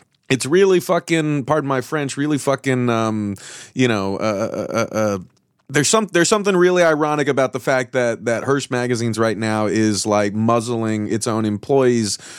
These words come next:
who, you know, uh, just out of basic human decency and conscience want to speak out against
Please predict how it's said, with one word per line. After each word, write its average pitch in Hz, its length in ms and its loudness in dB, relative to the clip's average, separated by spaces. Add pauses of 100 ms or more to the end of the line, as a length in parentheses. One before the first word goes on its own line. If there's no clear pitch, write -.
(200)
who, 131 540 4
you 127 140 0
know, 104 340 -2 (100)
uh, 101 300 0
just 123 300 -2
out 123 140 2
of 110 200 -4
basic 135 460 0
human 135 540 0
decency 127 640 0
and 104 160 2
conscience 139 680 -2 (360)
want 123 280 0
to 135 100 -4
speak - 500 -2
out 123 320 2
against 123 680 -2